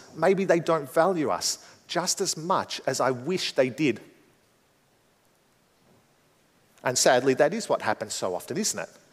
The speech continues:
So often those we want to value us don't value us in the way that we wish they would. They certainly do value us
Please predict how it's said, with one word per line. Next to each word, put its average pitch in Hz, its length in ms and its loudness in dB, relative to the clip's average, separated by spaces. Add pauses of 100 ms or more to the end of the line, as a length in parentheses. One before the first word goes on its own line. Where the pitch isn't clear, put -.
(120)
So 143 260 4
often 160 280 2
those 139 260 2
we 139 120 0
want 175 400 0 (180)
to 139 100 0
value 104 340 0
us 147 300 -2 (320)
don't 180 220 2
value 196 460 2
us 98 220 0
in 151 180 -2
the 143 80 4
way 147 260 4
that 147 160 0
we 165 120 2
wish 117 280 -2
they 135 140 4
would. 160 320 0 (480)
They 349 140 0
certainly 165 420 2
do 120 160 2
value 113 340 2
us - 320 -4